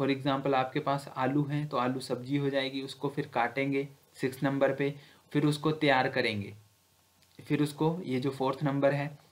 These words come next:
फिर इसको तैयार करेंगे। उसके बाद इसको हम क्या करेंगे, पैक करेंगे। ठीक है, इसको हम क्या करेंगे, पैक करेंगे, क्योंकि कहीं ले जाने की बात भी यहाँ पे बोली गई है, तो इसको हमने पैक कर दिया।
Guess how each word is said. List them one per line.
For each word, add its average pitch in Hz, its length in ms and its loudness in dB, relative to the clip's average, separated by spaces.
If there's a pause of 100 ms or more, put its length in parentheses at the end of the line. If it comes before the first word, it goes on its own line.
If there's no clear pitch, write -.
(180)
फिर 147 140 2
इसको 147 260 -2
तैयार 139 400 2
करेंगे। 139 460 -2 (360)
उसके 160 260 2
बाद 147 440 2 (1300)
इसको 143 300 -2
हम 143 200 2
क्या 143 140 0
करेंगे, 139 500 -2 (480)
पैक 127 280 6
करेंगे। 104 400 -2 (760)
ठीक 127 180 -6
है, 143 120 -2
इसको 127 280 -6
हम 139 180 -2
क्या 135 140 -2
करेंगे, 139 360 -4
पैक 123 420 0
करेंगे, 143 420 0 (340)
क्योंकि 131 220 -2
कहीं 147 380 4
ले 139 220 4
जाने 139 320 4
की 175 160 0
बात 143 320 2
भी 151 120 -2
यहाँ 135 260 0
पे 135 140 -4
बोली 127 340 0
गई 139 180 -2
है, 143 220 -8 (400)
तो - 120 -10
इसको 135 240 -4
हमने 147 280 2
पैक 127 400 0
कर 135 120 0
दिया। 143 380 -2